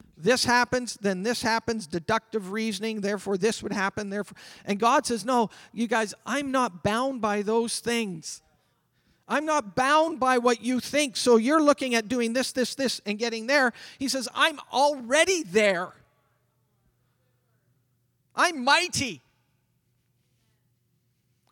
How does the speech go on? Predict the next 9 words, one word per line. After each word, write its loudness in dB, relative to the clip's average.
Who 4
could -6
use -6
some -8
mighty 2
in -4
your 2
life? -2
Authority. 2